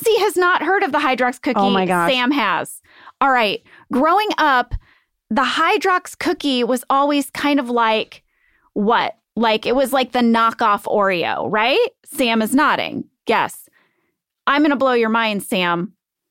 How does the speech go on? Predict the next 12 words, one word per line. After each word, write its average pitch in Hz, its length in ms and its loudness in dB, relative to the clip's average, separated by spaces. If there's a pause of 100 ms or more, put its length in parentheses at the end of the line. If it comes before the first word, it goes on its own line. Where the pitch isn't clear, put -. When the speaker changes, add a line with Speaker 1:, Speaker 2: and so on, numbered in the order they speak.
(420)
Speaker 1:
The - 80 0
Hydrox 254 580 0
came 214 240 -2
first. - 640 -4 (400)
Oreo 254 840 2 (240)
is 285 200 2
a 294 60 2
ripoff 285 1000 2
of 285 280 2
the 349 60 2 (420)
Hydrox. 196 680 -2 (100)
Speaker 2:
Oh. 508 1200 0